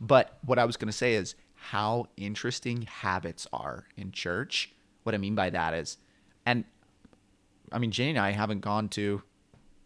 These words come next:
other p-, churches, right? Like, I mean, I, I've been to maybe two other church programs,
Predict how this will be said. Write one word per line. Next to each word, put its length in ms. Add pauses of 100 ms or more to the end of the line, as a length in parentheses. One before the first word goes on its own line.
(240)
other 300
p-, 60 (340)
churches, 600
right? 200
Like, 180
I 40
mean, 180
I, 140
I've 200
been 180
to 120
maybe 420
two 480
other 340
church 480
programs, 680